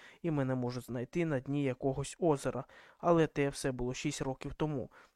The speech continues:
Відтоді ми з Лінком непогано порозумілися. Він знає, що я намагався зберегти йому життя,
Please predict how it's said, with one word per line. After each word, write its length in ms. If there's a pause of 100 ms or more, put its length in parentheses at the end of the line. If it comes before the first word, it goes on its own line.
Відтоді 440
ми 200
з 140
Лінком 420
непогано 600
порозумілися. 880 (380)
Він 140
знає, 380
що 200
я 240
намагався 560
зберегти 520
йому 420 (140)
життя, 500